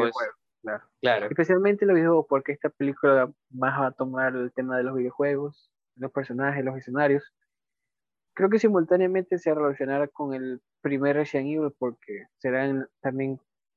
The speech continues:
Speaker 1: como que habrá parte en la mansión y también parte en lo que es la, cuando ocurre en Resident Evil dos en Raccoon City, ahí con Leon, con Claire, y con, aparte, como te digo, en la mansión con Chris y con Jill.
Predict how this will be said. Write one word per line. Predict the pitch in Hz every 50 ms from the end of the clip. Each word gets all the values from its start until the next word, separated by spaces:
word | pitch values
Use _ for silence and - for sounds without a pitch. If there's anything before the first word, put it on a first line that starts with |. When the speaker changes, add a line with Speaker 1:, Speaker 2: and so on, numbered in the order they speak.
| _ _ -
Speaker 1:
como | - 139 135 135 135 -
que | - -
habrá | 127 127 131 143 151 165 165 160 _ _ _ _ -
parte | - 156 160 165 165 - 175 156
en | 151
la | 147 135
mansión | 135 127 127 131 - - - 151 156 160 165 170 - _ _ _ _ _ -
y | 135 127
también | - 127 127 131 131 131
parte | - - 139 135 143 143 - - 143 135
en | 127 123
lo | 127 123 113
que | _ - 120 123
es | 127
la, | 127 123 123 117 110 101 104 117 - - _ _ _ _ _ _ _ _ _ _ _ _ _ _ _ _ _
cuando | - - 127 127 127
ocurre | 120 120 - 143 139 127 131 135
en | 127 123
Resident | 120 127 127 - 139 131 127 127
Evil | 123 123
dos | 123 127 123 123 -
en | 120 117 113 113 120 123
Raccoon | - 117 - - 127 123
City, | - - 135 131 - - 123
ahí | 117 117 123 123 123 127 _ _ _
con | - - 117 110 110 110 110 _ _ _ -
Leon, | 120 123 127 127 127 123 120 117 117 117 117 123 _ _ _
con | - - 110
Claire, | - - 127 123 123 123 120 120 127 - _ _ _ _ _ _ _ _ _ _ _ _ _ _ -
y | 131 127 120
con, | - - 131 123 123 120
aparte, | 117 - - 127 127 131
como | 120 127 123 120
te | 117
digo, | 127 127 127
en | 127
la | 123
mansión | 123 123 123 123 - - 123 120 120
con | - - - - 113 - _
Chris | - 131 131 131 131 131 131 127 - -
y | 120
con | - - 113 113 117
Jill. | - - 117 117